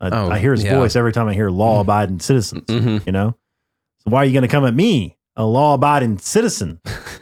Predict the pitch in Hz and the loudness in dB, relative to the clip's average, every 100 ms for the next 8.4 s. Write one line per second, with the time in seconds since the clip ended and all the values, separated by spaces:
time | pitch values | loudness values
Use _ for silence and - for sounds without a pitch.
0 | - - 147 - - 107 113 135 113 113 | -10 -4 -4 -6 -6 0 2 2 2 2
1 | 156 160 135 180 202 101 - 196 135 131 | 4 2 2 2 2 -2 -2 -2 -2 0
2 | 120 104 107 98 95 85 95 82 101 98 | 0 0 0 0 0 0 0 0 -2 -4
3 | 98 92 82 - 160 190 98 82 - _ | -2 0 -2 -2 -4 -4 -4 -10 -16 _
4 | _ _ _ _ 123 123 120 101 95 _ | _ _ _ _ -2 0 2 0 -4 _
5 | _ _ _ _ _ _ - 135 143 123 | _ _ _ _ _ _ -2 0 2 2
6 | 123 117 110 - 147 165 _ 143 151 135 | 2 2 0 -2 -2 -2 _ 0 0 0
7 | 135 147 170 143 110 98 95 131 - 170 | 0 2 2 0 0 0 0 -2 -2 -2
8 | - 80 85 107 | -2 -2 -4 -8